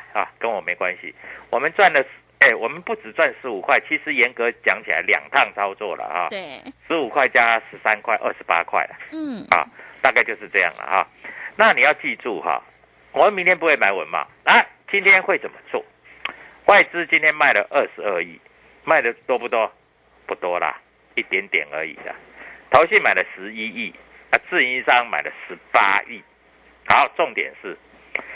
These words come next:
Speaker 1: 自营商已经开始不卖股票了嘛，对不对？
Speaker 2: 嗯。
Speaker 1: 啊，所以你也不用太过担心嘛。啊，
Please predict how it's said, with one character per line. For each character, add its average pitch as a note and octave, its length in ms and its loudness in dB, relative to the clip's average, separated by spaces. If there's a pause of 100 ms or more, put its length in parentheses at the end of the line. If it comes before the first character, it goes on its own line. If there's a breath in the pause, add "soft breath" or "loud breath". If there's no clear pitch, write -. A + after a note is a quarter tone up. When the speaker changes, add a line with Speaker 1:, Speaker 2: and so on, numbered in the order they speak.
(220 loud breath)
Speaker 1:
自 G3+ 100 6
营 F3+ 80 2
商 F3 180 4
已 B2+ 60 -2
经 C#3 140 -2
开 D3 100 2
始 - 160 -2
不 G2+ 100 -8
卖 G#2+ 200 2
股 - 100 -18
票 F#2 240 -2
了 B1+ 120 -10
嘛， - 60 -12 (640)
对 C#3 100 2
不 C#3+ 40 0
对？ E3 100 4 (280)
Speaker 2:
嗯。 D4+ 220 -20
Speaker 1:
啊， G2 260 2
所 C3 140 2
以 G#2+ 280 -2 (340 loud breath)
你 B2+ 100 -6
也 A#2+ 80 2
不 A2 100 -4
用 A2+ 160 -2
太 A#2+ 160 -2
过 G#2+ 180 -4
担 F2+ 320 -2
心 E2+ 180 -12
嘛。 D2+ 140 -12 (380)
啊， G2 260 2